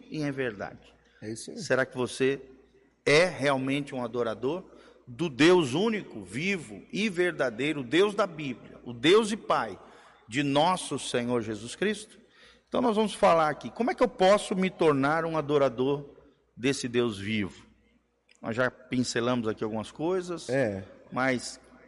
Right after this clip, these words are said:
Speaker 1: como é que você responderia essa pergunta aqui?
Speaker 2: Nossa, como me tornar um adorador?
Speaker 1: É. Qual é a chave? Quais são os princípios que nós temos que ter?
Speaker 2: É, a chave é algo muito difícil de dar.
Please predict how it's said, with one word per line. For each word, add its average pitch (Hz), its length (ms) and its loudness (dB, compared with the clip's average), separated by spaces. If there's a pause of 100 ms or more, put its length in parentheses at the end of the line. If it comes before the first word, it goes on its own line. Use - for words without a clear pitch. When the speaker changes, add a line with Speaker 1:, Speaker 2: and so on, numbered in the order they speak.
(120)
Speaker 1:
como 147 180 -2
é 156 60 0
que - 60 -10
você - 140 0
responderia 127 680 0
essa 110 180 -4
pergunta 104 560 -6
aqui? - 180 -16
Speaker 2:
Nossa, 139 420 0
como 135 260 -2
me 131 120 -4
tornar 123 400 0
um 117 140 -4
adorador? 113 720 -4
Speaker 1:
É. 107 260 -4 (720)
Qual 135 140 4
é 147 60 4
a - 60 0
chave? 113 600 0 (460)
Quais 139 160 0
são 147 140 -4
os 135 100 -8
princípios 123 880 -4
que - 100 -14
nós 113 180 -8
temos 113 240 -10
que - 100 -12
ter? 117 340 -8
Speaker 2:
É, 240 100 2
a 175 120 4
chave 190 340 0
é 208 40 4
algo 196 240 4
muito 170 280 -2
difícil 196 600 -8
de 190 140 -8
dar. 120 420 0